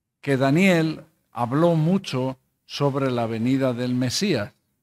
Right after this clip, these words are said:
Es más, eh,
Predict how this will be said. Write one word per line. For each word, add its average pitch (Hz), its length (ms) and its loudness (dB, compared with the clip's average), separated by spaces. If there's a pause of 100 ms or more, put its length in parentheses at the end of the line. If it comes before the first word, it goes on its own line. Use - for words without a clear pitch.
(120)
Es 165 220 -4
más, 190 440 -2 (960)
eh, 113 480 -6